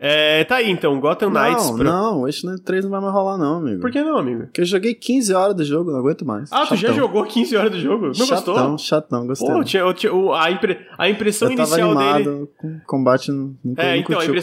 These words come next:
Speaker 1: inicial
Speaker 2: combate.
Speaker 1: dele foi muito positiva, só que no co-op ele tava absurdamente bugado, né? Daí eu,
Speaker 2: Não.
Speaker 1: eu desisti.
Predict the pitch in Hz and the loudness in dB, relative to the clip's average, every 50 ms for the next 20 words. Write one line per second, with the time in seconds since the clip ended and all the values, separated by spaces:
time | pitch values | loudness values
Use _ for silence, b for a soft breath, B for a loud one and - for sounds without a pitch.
0 | 175 214 202 214 208 208 202 202 196 202 202 208 202 - 220 202 - - 220 185 | 0 0 0 0 0 -2 -2 -2 -2 -2 -2 -2 -2 -2 -4 -4 -2 0 0 0
1 | 165 170 165 - 175 175 170 175 160 165 185 180 175 180 165 180 - - 156 185 | 2 0 0 0 0 0 2 2 0 0 0 -2 -4 -2 -4 -2 0 0 0 0
2 | 185 - - - 196 170 170 160 160 160 - 160 175 160 135 120 113 113 113 117 | 0 -4 -6 -2 0 2 2 2 2 0 -2 -2 0 2 2 2 2 0 -2 -2
3 | - 117 113 113 113 110 117 117 117 117 117 127 - 101 110 110 104 101 95 87 | -2 -2 -4 -2 -2 -2 0 0 0 -2 -4 -6 -6 -4 -4 -2 -2 -2 -4 -4
4 | 78 87 90 117 113 113 117 117 131 135 - - - 110 107 107 | -4 -4 0 0 0 0 -2 -4 -6 -4 -4 -2 -2 -4 -4 -6